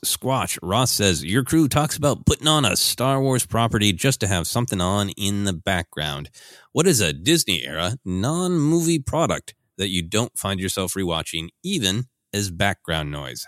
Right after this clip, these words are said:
Hashtag watch all, retain none. Uh, love the show and thank you all for the hard work." Thank you, Ross, uh, for the fun question. I think we should, uh, we should start out with, uh, with clarification. I think sometimes, uh, we're all, uh, very aligned, you and Jennifer and I,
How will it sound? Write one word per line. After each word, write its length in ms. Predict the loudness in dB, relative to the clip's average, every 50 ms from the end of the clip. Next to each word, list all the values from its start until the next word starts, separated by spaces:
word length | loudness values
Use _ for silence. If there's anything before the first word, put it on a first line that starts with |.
| -8 -6
Hashtag 420 | -4 -4 -4 -4 -4 -4 -6 -6 -10 _ -20 -20 -20 -20 _
watch 320 | -4 0 2 2 2 2 0
all, 320 | 0 2 2 4 4 4
retain 540 | 2 2 0 2 2 2 4 4 4 2 2
none. 340 | 4 4 4 4 2 0 -2 _ -14 -20 -10 -4 -2
Uh, 120 | 0 2
love 200 | 2 2 4 4
the 100 | 4 2
show 200 | 4 4 2 2
and 120 | 2 0
thank 180 | 0 -2 -2 -2
you 120 | -4 -4
all 180 | -2 0 0 0
for 160 | -2 -2 -2
the 140 | -2 -2 -2
hard 300 | 0 2 4 4 4 2
work." 260 | 2 0 0 0 -2 -6 -4
Thank 280 | -2 0 0 0 0
you, 140 | 0 0 0
Ross, 380 | 2 2 4 4 2 2 0 -2 -2
uh, 260 | 0 2 2 4 2 0
for 180 | 0 0 0
the 140 | 2 2 0
fun 320 | 0 0 0 2 2 2
question. 480 | 0 2 2 2 2 2 0 0 0 0 _ -8 -20 -20 -16 _ -2
I 140 | 0 0 2
think 280 | 2 2 0 0 2 2
we 100 | 2 2
should, 240 | 4 2 2 4
uh, 280 | 4 4 6 4 2 2
we 100 | -2 -2
should 160 | -2 -2 -4 -2
start 220 | 0 2 4 4
out 160 | 4 4 4
with, 180 | 2 0 0 2
uh, 280 | 2 4 4 2 0 -2 -6 _ _ _ _
with 160 | -4 -4 -4 -2
clarification. 720 | 0 0 2 2 2 0 0 2 4 4 4 2 2 0
I 60 | -2
think 220 | 0 -2 -4 -4 -4
sometimes, 680 | -2 0 0 0 0 0 0 0 2 0 0 -2 -4 -8 -8 -6
uh, 380 | -2 0 0 2 2 0 0 -2 -4 -8 -14 -20 _ _ _ _ _ 2
we're 160 | 4 6 6
all, 420 | 6 6 6 6 6 4 2 0
uh, 360 | 0 2 2 4 4 4 2
very 260 | 2 2 4 6 6 6
aligned, 560 | 6 4 2 2 2 2 2 2 2 0 0
you 220 | 0 0 0 0
and 100 | 0 0
Jennifer 340 | 0 -2 -2 -2 -2 -2 -2
and 120 | -2 -2 0
I, 320 | 0 0 0 0 0 -2